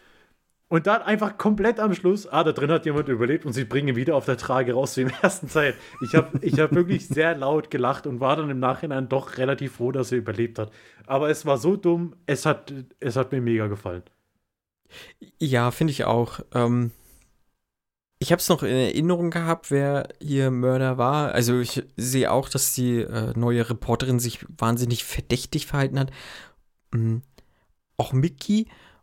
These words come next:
Speaker 2: wobei ich sagen muss, ähm, den haben wir jetzt nicht aufgeschrieben. Es hat sich ja noch in... Äh, es gab ja noch jemanden, aber der wurde ja dann re-, relativ schnell uninteressant. Ach Mensch, wie heißt der denn?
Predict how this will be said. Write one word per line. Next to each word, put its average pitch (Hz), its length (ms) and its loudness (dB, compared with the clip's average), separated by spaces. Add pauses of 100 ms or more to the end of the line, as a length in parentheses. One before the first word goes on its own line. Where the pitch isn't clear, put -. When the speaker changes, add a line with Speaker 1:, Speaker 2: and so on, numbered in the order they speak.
(140)
Speaker 2:
wobei 123 300 2
ich - 340 -4 (1000)
sagen 131 500 0 (180)
muss, 147 400 0 (800)
ähm, 117 440 0
den 120 160 -2
haben 127 100 2
wir 139 80 2
jetzt 135 140 -2
nicht - 260 -4
aufgeschrieben. 131 640 -2
Es - 140 -2
hat 131 120 0
sich - 180 -2
ja 131 80 2
noch 123 240 -2 (120)
in... 127 480 0 (720)
Äh, 110 400 0
es - 120 -6
gab 117 140 0
ja 127 60 4
noch 123 240 0
jemanden, 117 460 2
aber 110 180 2
der 120 220 2
wurde 135 180 2
ja 131 60 4
dann 123 160 -2
re-, 120 200 -2
relativ 123 360 0
schnell 120 220 0
uninteressant. 117 1200 0 (340)
Ach - 180 -4
Mensch, 117 260 0
wie 113 80 0
heißt 117 240 0
der 113 80 0
denn? 110 220 0